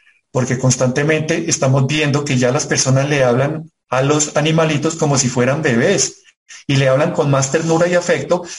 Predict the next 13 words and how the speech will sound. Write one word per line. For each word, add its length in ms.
que 100
a 80
sus 220
esposas 720
o 120
a 40
sus 260
esposos, 760
y 220
eso 200
no 120
está 220
bien. 520